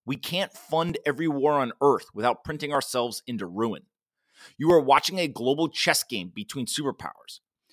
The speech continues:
China and others never have to enter into direct conflict with the U S to secure victory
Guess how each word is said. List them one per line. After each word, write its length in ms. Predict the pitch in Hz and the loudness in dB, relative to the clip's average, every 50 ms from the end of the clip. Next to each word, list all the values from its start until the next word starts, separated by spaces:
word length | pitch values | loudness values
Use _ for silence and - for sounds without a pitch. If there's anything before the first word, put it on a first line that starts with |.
| _ _ - | _ _ -4
China 480 | - - 156 147 160 175 185 190 - - | -2 -2 0 -2 -2 -2 -2 -2 -4 -6
and 120 | 160 160 - - | -8 -8 -2 2
others 360 | 156 151 - 113 76 - - | 2 2 2 0 -4 -6 -8
never 440 | - 92 98 107 127 139 139 165 160 | -10 -8 -2 0 0 2 2 2 2
have 160 | 151 151 - | 2 2 0
to 180 | - 165 - 160 | -2 -4 -6 -6
enter 220 | 151 139 - 127 | -6 -4 -4 -6
into 180 | 110 - - 95 | -6 -6 -8 -8
direct 280 | 87 110 117 117 - | -4 -2 -2 -2 -2
conflict 500 | - - 113 127 139 - - 160 147 - | -4 -4 -2 -2 -2 0 -2 -4 -4 -4
with 100 | 120 - | -8 -12
the 80 | - 110 | -8 -6
U 160 | 113 117 120 | -2 2 2
S 160 | 127 143 - - | 2 2 2 -2
to 120 | - 120 | -6 -6
secure 340 | - - 98 - - 131 113 | -6 -8 -8 -4 -2 -2 -2
victory 600 | 98 87 82 135 - - - 170 165 165 165 - | -2 -2 -2 -2 -2 0 0 -2 -2 -4 -6 -12